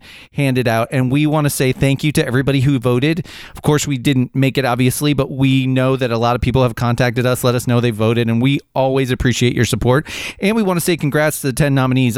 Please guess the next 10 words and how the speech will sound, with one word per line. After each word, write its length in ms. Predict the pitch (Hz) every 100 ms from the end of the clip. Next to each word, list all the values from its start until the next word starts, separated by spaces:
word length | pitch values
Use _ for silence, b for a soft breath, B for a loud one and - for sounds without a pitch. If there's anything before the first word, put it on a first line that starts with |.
| -
Every 380 | 143 160 160
one 400 | 160 139 135 139
of 180 | 139 127
the 80 | 127
people 360 | - 135 120 120
on 180 | 117 123
that 160 | 120
list 360 | 139 120 107 -
was 280 | 127 117 104
deserving, 600 | 120 110 120 123 143